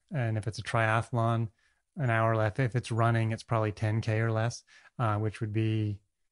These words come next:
forty minutes for me, I guess. Um, my question is, can I go faster? That's what's going on in my head, certainly with a five K.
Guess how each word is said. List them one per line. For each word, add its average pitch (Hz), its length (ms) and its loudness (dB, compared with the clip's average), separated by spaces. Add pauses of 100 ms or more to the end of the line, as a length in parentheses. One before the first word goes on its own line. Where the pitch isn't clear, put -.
(140)
forty 113 340 -4
minutes 110 260 -4
for - 140 -4
me, 117 120 0
I 117 120 0
guess. 120 260 -4 (280)
Um, 113 360 2 (360)
my 123 160 4
question 139 520 2
is, 113 300 2 (520)
can 131 220 2
I 127 120 4
go 117 160 2
faster? 107 460 -4
That's 123 280 -2
what's 127 120 0
going 123 260 2
on 113 180 0
in 104 60 -2
my 107 100 -2
head, 98 240 -4
certainly 139 320 2
with 113 120 2
a 107 40 2
five 104 400 -2
K. - 200 -14